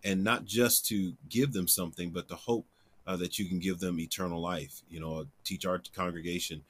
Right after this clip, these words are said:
yeah, we can, we can give them what the body needs. Yes, we do that, but also don't forget to give them what the soul needs, eternal life. And so, yeah, the, G Berry's one of my guys. He knows we've, we've been out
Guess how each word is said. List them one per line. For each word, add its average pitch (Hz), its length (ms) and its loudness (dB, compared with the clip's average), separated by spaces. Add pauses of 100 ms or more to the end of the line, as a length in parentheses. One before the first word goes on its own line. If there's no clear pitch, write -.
(240)
yeah, 104 200 4
we 98 180 0
can, 82 420 -4
we 92 100 -4
can 87 220 -4
give 104 240 0
them 95 280 2 (280)
what 90 180 -2
the 87 80 -4
body 90 380 2
needs. 87 520 0
Yes, 90 300 -2
we 82 120 -6
do 90 260 0
that, 78 240 -2 (400)
but 87 100 0
also 92 340 2
don't 95 260 -2
forget 104 420 2 (340)
to 85 80 -10
give 87 220 0
them 90 140 0
what 87 140 -2
the 87 60 -4
soul 92 360 4
needs, 73 400 -6 (240)
eternal 85 380 0
life. 76 360 -4 (340)
And 78 100 -6
so, 78 340 2
yeah, 80 320 0
the, 76 160 -6 (120)
G 95 180 2
Berry's 90 380 4
one 85 120 -2
of 85 60 0
my 80 120 0
guys. 80 380 -2
He 87 120 -2
knows 82 400 0
we've, 80 220 -2 (380)
we've 101 200 4
been 92 160 4
out 90 300 4